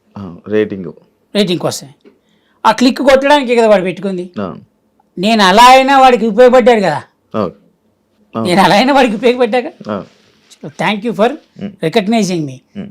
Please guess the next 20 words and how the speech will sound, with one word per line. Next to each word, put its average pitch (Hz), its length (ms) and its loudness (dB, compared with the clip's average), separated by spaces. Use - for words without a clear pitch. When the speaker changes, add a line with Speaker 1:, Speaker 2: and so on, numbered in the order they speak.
Speaker 2:
నేను 180 180 -4
ఒక 170 120 -2
హాస్పిటల్‌లో 208 520 0
పడ్డాను 185 540 -2
అనే 180 140 -6
విషయం 190 220 -6
జనాలకు 185 360 0
చెప్పారు 175 320 -6
కదా. 170 400 -6
Speaker 1:
ఉమ్. 190 80 -10
Speaker 2:
Thank 131 140 -18
you - 160 -20
so 147 80 -20
much. - 600 -12
Speaker 1:
చలాకీ 151 280 0
చంటన్ 147 360 -6
లైఫ్ 127 240 -2
అయిపోయింది 107 720 -6
అని 113 160 -4
కొన్ని 101 680 -6